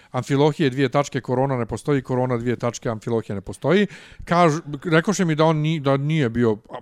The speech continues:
anti-koronaš u smislu da korona ne postoji, ali da je savjetovao ljudima da, da, da se čuvaju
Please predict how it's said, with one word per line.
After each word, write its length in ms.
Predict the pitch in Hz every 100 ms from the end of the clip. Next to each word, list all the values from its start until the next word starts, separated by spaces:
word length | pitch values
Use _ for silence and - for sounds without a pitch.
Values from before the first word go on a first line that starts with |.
| 123
anti-koronaš 760 | 135 135 120 110 120 135 127
u 60 | 120
smislu 520 | - 131 127 147 123 - - _ -
da 80 |
korona 360 | 120 127 127 127
ne 100 | 117
postoji, 680 | 107 117 - 156 151 139 131 135 131 135 127
ali 220 | 123 127
da 100 | 127
je 100 | 123
savjetovao 680 | 123 127 - 131 143 131 120
ljudima 280 | 123 131 113
da, 300 | 110 110 113
da, 160 | 113
da 140 | 113 110
se 120 | 117
čuvaju 500 | - 127 131 113